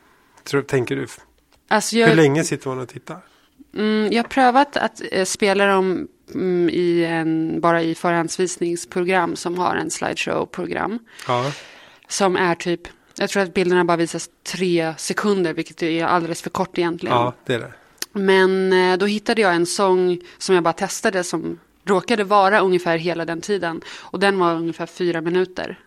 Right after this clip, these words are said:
Speaker 1: Ja. Så det känns
Speaker 2: Så
Speaker 1: lagom?
Speaker 2: det känns lagom, men bilderna visades för kort. Så att det
Speaker 1: Mm.
Speaker 2: betyder att egentligen så skulle det nog vara längre. Plus att jag tror att det kommer bli mer bilder.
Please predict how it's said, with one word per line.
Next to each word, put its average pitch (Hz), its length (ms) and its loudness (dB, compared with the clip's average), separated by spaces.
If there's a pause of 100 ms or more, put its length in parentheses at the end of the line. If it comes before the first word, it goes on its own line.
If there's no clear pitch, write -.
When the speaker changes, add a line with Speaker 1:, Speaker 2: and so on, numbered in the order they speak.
Speaker 1:
Ja. 123 320 -2 (1200)
Så - 140 -2
det 147 120 2
känns 143 200 2
Speaker 2:
Så 190 100 4
Speaker 1:
lagom? 139 460 0 (420)
Speaker 2:
det 220 200 0
känns 233 240 -2
lagom, 202 360 4
men 190 320 4
bilderna 196 360 0
visades 180 380 -4
för - 80 -18
kort. - 540 -10
Så - 140 -6
att - 60 -6
det 127 40 -14
Speaker 1:
Mm. 120 120 -2
Speaker 2:
betyder 185 280 0
att 180 120 -2
egentligen 180 340 4
så - 220 -10
skulle 170 300 -6
det 175 100 0
nog 160 140 -2
vara 170 180 -4
längre. 180 320 0 (1900)
Plus - 260 -2
att 185 100 -2
jag 175 100 -4
tror 175 160 -2
att 170 60 -2
det 165 80 -8
kommer 165 220 -2
bli 170 200 0
mer 151 160 -6
bilder. 165 460 -8